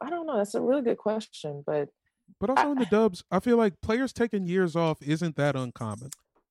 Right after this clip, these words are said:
Speaker 1: Mm.
Speaker 2: It be, it's for, like, various reasons.
Speaker 1: Yeah, yeah, yeah,
Speaker 2: You
Speaker 1: yeah.
Speaker 2: know?
Speaker 1: And, I mean, with everything going on with covid and, you know,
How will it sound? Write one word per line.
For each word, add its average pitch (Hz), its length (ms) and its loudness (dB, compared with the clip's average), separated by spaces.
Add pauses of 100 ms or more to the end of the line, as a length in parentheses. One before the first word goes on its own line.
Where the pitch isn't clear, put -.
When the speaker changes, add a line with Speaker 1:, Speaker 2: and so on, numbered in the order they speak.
(1200)
Speaker 1:
Mm. 165 420 2
Speaker 2:
It 156 80 2
be, 190 140 2
it's 175 200 2
for, 202 160 6
like, 220 200 4
various 185 500 4
reasons. 131 720 -2
Speaker 1:
Yeah, 165 540 2 (120)
yeah, 202 180 6
yeah, 190 80 4
Speaker 2:
You 170 140 4
Speaker 1:
yeah. 151 140 4
Speaker 2:
know? 131 140 4
Speaker 1:
And, 185 100 0 (300)
I 254 140 6
mean, 247 200 6
with 220 180 4
everything 226 500 4
going 190 220 2
on 175 140 0
with 151 160 -4
covid 196 680 4
and, 151 220 -2 (400)
you 165 140 0
know, 147 400 2